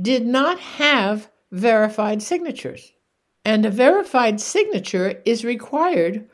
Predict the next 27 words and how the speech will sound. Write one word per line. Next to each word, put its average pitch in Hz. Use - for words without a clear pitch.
for -
a 247
ballot 202
to 269
be 311
validated. 269
One 262
I 320
T 294
worker 208
testified 196
to 277
being 330
at 233
a 214
Democrat 277
meeting 214
where, 214
by 214
the 294
way, 165
recording 294
devices 202
were 202
forbidden, 240
and 254
said 427